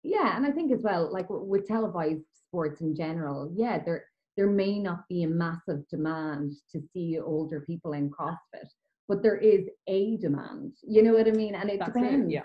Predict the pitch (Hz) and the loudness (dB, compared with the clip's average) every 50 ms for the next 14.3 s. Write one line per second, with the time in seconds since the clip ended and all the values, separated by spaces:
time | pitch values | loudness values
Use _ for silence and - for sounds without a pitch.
0 | - _ 131 - - 214 208 220 214 - - 185 190 185 - 226 202 240 247 - | -6 _ -10 -8 -2 0 2 2 2 0 -2 -4 -2 0 0 0 0 -2 -2 -4
1 | - 202 190 190 190 185 175 170 - _ _ _ _ _ _ _ _ _ _ - | -2 0 0 2 2 0 -2 -4 -8 _ _ _ _ _ _ _ _ _ _ -4
2 | 170 175 180 180 180 170 - 170 170 165 165 160 160 156 - _ _ _ _ _ | -2 -2 -2 -2 -2 -4 -4 -2 -2 0 0 -2 -4 -6 -12 _ _ _ _ _
3 | _ _ _ _ _ _ _ _ _ _ _ _ _ 175 170 170 - _ _ - | _ _ _ _ _ _ _ _ _ _ _ _ _ -12 -12 -12 -14 _ _ -12
4 | 196 185 - - 175 185 196 196 - - _ _ _ _ - 175 - _ - 190 | -12 -12 -8 -6 -6 -4 -4 -6 -10 -14 _ _ _ _ -20 -20 -14 _ 2 4
5 | 202 202 220 214 214 - - - - _ _ - 214 185 190 185 180 170 175 170 | 6 6 6 4 2 -2 -12 -16 -18 _ _ -4 -2 -2 0 0 0 -2 -2 -4
6 | 175 180 - 180 170 170 170 170 165 165 160 160 - - - _ - - - - | -4 -6 -6 -4 -2 -2 0 0 0 0 -2 -2 -4 -6 -12 _ -20 -18 -12 -6
7 | 170 175 160 147 170 160 147 131 131 160 202 269 269 - - _ _ _ - - | -2 -2 -2 0 0 -2 -2 -2 -2 0 0 0 0 0 -4 _ _ _ -2 0
8 | 143 139 - 185 175 180 185 185 - - - 180 151 143 139 147 147 - _ - | 0 0 0 -2 -2 -2 -2 -4 -6 -4 -2 0 0 0 0 -2 -6 -8 _ -16
9 | 143 - _ _ - 190 180 190 202 196 - - 208 220 226 220 - 208 196 170 | -16 -16 _ _ -12 -4 0 0 0 0 0 -2 -2 -2 -2 -2 -4 -4 -4 -4
10 | - - 208 226 233 233 233 - - - 180 156 143 185 185 - _ _ _ _ | -4 -4 -4 -4 -4 -4 -6 -10 -8 -6 -6 -4 -6 -6 -8 -10 _ _ _ _
11 | - 208 208 226 220 220 - 285 277 269 - 190 190 185 170 - - 170 165 170 | -10 -6 -2 0 0 0 2 0 -2 -2 -2 -4 -6 -6 -6 -6 -6 -6 -6 -6
12 | - - 143 143 - - - 147 - 165 151 - - 156 147 143 143 - 170 170 | -6 -8 -8 -8 -8 -10 -14 -12 -8 -8 -6 -6 -4 -4 -4 -4 -4 -6 -6 -6
13 | 165 190 185 - - 160 147 - - 165 - - 165 156 165 147 147 143 139 139 | -6 -8 -12 -14 -14 -16 -16 -14 -16 -10 -6 -4 -4 -4 -4 -4 -4 -4 -2 -2
14 | 143 156 160 156 151 151 | -2 -2 -2 -2 -4 -6